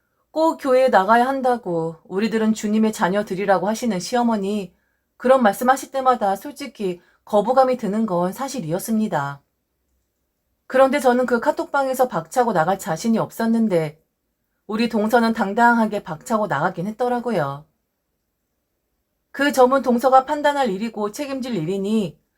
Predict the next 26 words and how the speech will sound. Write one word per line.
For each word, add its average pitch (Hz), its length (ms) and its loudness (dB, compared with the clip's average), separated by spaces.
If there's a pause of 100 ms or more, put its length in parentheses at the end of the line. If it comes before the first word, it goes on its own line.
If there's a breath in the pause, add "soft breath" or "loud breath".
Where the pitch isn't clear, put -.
(160)
제가 208 240 4
관여할 220 400 2
바는 202 180 2
아니었지만 175 680 -4 (220 soft breath)
집들이는 330 460 -4
좀 277 360 0
달랐습니다. 175 880 -2 (920)
아직 247 280 4
동서와 262 460 4
편한 311 300 -2
관계가 214 420 -2
아닌 185 220 -2
시어머니는 240 720 0 (160 loud breath)
항상 339 340 -2
제게 240 300 0
물어오셨었거든요. 202 1300 -2 (760)
언제 208 320 2
집들이를 185 420 -4
하는 233 220 0
거냐고. 170 680 -2 (400)
그리고 277 280 0
어른들 254 340 2
모시고 233 400 -2
집들이 240 300 -6
하기 247 200 -4
전에 190 560 -4